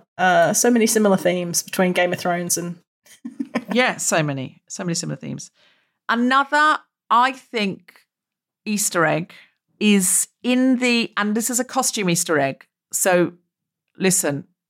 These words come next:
Speaker 2: they may tell me it's not true, but when Carrie is at home in her own kitchen, in the new place, she's wearing essentially the naked dress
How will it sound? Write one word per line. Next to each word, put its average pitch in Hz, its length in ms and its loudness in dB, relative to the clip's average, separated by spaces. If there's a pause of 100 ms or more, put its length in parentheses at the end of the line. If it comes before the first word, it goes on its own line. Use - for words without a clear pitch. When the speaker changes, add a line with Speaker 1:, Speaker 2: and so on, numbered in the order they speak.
(400)
Speaker 2:
they 165 140 0
may 170 200 0
tell 175 240 -2
me 165 120 0
it's - 120 -4
not - 140 -10
true, 139 300 -6 (640)
but - 160 -2
when 196 260 0 (480)
Carrie 269 420 0
is 285 120 0
at - 100 -4
home 247 360 0
in 226 60 -2
her 208 260 2
own 190 160 0
kitchen, 180 640 -8 (1200)
in 185 120 -2
the 190 60 2
new 196 280 4
place, 151 640 -4 (420)
she's 196 300 -4
wearing 214 640 0 (360)
essentially 240 680 0
the 175 100 0
naked 175 320 0
dress - 580 -6